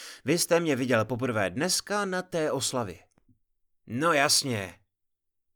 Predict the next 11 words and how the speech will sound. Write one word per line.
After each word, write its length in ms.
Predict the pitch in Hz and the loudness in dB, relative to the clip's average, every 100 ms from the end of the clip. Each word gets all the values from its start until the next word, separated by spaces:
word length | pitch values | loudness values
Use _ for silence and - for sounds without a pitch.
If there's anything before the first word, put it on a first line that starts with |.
| _ _ - 120 | _ _ -4 0
Ale 160 | 135 | 0
počkat, 560 | 123 160 - 95 82 _ _ _ _ _ _ _ | 0 -2 -4 -6 -8 _ _ _ _ _ _ _
jak 180 | 110 117 | -2 0
jste 160 | - 202 | 0 2
se 160 | 220 | 2
dostal 380 | 165 - - 135 | 2 2 2 2
sem? 400 | - 117 87 85 _ _ _ _ _ _ _ - | 2 -2 -4 -8 _ _ _ _ _ _ _ -8
To 80 | 120 | -4
je 80 | |
třicet 380 | 123 123 120 156 | -2 0 2 2
kiláků. 800 | 117 131 170 302 - 208 101 | 2 4 4 2 0 0 0